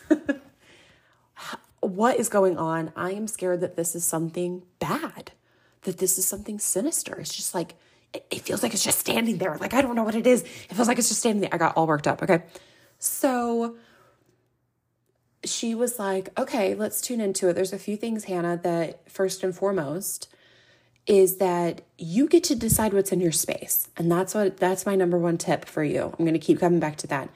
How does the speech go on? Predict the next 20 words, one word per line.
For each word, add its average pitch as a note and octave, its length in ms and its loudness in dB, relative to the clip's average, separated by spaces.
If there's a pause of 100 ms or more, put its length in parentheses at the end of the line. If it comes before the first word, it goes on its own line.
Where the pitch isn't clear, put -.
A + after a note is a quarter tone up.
(760)
You A3 580 2 (160)
get F3+ 460 2
to - 140 2
decide. D3 600 0 (580)
Do E3 160 8
not E3+ 500 2
give F#3 220 8
your F#3 160 8
power E3+ 400 4
away D3+ 500 -2 (160)
to - 160 -2
anything, A#3 800 2 (240)
anybody, A#3 600 4 (340)
<clears throat> - 340 -20
excuse A#3 920 -4
me, D3 160 -2 (720)
anything A3+ 460 4
or - 80 -4
anybody. A3 500 2 (580)
You A3 400 -4